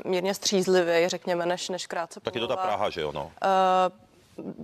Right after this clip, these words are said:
Speaker 1: podíváme se například na Č S S D, která se nedostala do sněmovny. Eh, předseda Hamáček nabídl svůj post, respektive rezignoval. Stejně tak předseda K S Č M Vojtěch Filip. Nenabízela se nějaká sebereflexe tady i ve vašem případě a ve vedení celé S P D?
Speaker 2: No tak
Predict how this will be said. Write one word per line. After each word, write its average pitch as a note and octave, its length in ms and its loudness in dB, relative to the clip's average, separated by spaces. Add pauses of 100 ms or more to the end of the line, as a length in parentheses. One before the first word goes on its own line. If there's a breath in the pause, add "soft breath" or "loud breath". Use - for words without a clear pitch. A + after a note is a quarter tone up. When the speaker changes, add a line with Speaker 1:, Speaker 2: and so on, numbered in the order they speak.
(140)
Speaker 1:
podíváme G#3+ 440 4
se A3+ 100 -4
například G#3+ 380 -2
na G#3 120 2
Č G3 220 2
S G3 160 0
S G#3 120 2
D, F#3 160 2
která F#3 220 0
se G3 120 -6
nedostala F#3+ 380 0
do F#3 100 -4
sněmovny. F#3+ 600 0
Eh, F#3 160 2
předseda F#3+ 360 -2
Hamáček F#3 600 0
nabídl F#3 360 0
svůj F#3 200 0
post, F3+ 220 -4
respektive F#3 400 -2
rezignoval. F3+ 600 0 (280 loud breath)
Stejně F#3+ 300 0
tak F#3 140 -2
předseda F#3 340 -4
K F3+ 180 0
S F3 120 -4
Č - 120 -2
M F#3 100 -2
Vojtěch F3+ 300 -4
Filip. G3 360 0
Nenabízela G3 640 0
se G3+ 200 -4
nějaká G3+ 360 0
sebereflexe G3 760 -2
tady G3 160 0
i - 80 2
ve F#3+ 100 -2
vašem A3+ 260 -2
případě A3 380 0
a - 20 2
ve G3 80 0
vedení G3 280 0
celé G3 380 2
S - 60 -12
P G3+ 220 -2
D? F#3 180 -8 (520 loud breath)
Speaker 2:
No F#2+ 100 -2
tak - 240 -2